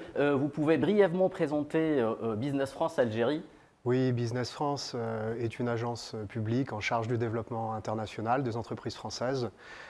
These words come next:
Speaker 2: de l'attractivité, euh, de l'économie française et de la promotion des investissements.
Speaker 1: Très bien.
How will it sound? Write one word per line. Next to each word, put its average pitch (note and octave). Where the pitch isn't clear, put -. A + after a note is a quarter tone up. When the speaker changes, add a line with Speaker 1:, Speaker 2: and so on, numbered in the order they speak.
Speaker 2:
de A2
l'attractivité, G#2+
euh, A2+
de A2
l'économie A#2
française A#2+
et C3
de C3
la A#2+
promotion A#2
des A#2+
investissements. G2+
Speaker 1:
Très E3+
bien. C3+